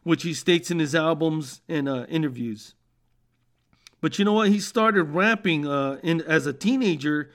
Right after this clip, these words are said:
and entertaining people on the streets, and rapped with groups, uh, called the Old Gold Brothers and the Techniques.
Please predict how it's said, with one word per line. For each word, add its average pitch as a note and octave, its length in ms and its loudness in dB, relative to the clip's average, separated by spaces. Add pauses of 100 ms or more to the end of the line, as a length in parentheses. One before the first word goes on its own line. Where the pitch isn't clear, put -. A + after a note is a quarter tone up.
(440)
and E3+ 160 4
entertaining G3 640 4
people G3 300 0
on E3+ 80 0
the D3+ 60 -2
streets, G3 600 -2 (640)
and D#3+ 260 4
rapped F#3+ 320 4
with E3+ 240 -2
groups, F#3+ 460 2
uh, D3 400 2 (220)
called E3 500 2 (360)
the D#3 160 0
Old F3 260 4
Gold F#3 320 6
Brothers G#3+ 600 4 (320)
and D#3 560 2 (340)
the D3+ 140 0
Techniques. D#3 840 -4